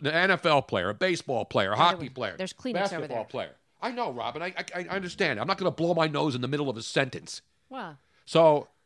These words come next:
Speaker 1: Ron Darling knows that that will help him sell books.
Speaker 2: Right.
Speaker 1: Because they'll think that this book is loaded with all of these little nuanced things, as he calls it.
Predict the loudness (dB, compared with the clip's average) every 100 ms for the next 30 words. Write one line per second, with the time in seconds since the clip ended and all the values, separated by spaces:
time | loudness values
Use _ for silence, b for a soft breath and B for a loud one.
0 | _ _ _ _ _ _ _ _ _ 0
1 | 2 4 4 4 4 2 2 2 0 -8
2 | -20 _ _ -6 2 4 4 2 4 4
3 | 4 -4 -2 -2 0 0 -2 -4 -10 -10
4 | -14 -10 -4 -2 -4 -4 -6 -4 -6 -6
5 | -6 -6 -4 -6 -4 -2 -2 -4 -2 0
6 | 2 2 -2 0 0 2 2 2 2 0
7 | -4 -6 -6 -6 -14 -20 b b -4 -2
8 | -2 2 2 2 -6